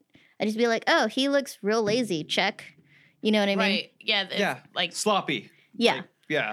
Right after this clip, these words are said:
Speaker 1: Like,
Speaker 3: Like,
Speaker 1: "Oh,
Speaker 3: you
Speaker 1: this
Speaker 3: know.
Speaker 1: guy totally didn't tie his hair." I'm pretty sure when you're in a restaurant, you're supposed to handle your hair in there or
Speaker 3: Mm-hmm.
Speaker 1: something. Check.
Speaker 2: Yeah, because, like, you're just giving a narrative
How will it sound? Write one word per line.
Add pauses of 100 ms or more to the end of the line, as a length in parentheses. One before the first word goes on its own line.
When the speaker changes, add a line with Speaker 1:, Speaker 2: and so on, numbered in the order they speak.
(100)
Speaker 1:
Like,
Speaker 3:
Like,
Speaker 1:
"Oh,
Speaker 3:
you
Speaker 1:
this
Speaker 3:
know.
Speaker 1:
guy
totally
didn't
tie
his
hair."
I'm
pretty
sure
when
you're
in
a
restaurant,
you're
supposed
to
handle
your
hair
in
there
or
Speaker 3:
Mm-hmm.
Speaker 1:
something.
Check. (160)
Speaker 2:
Yeah,
because,
like,
you're
just
giving
a
narrative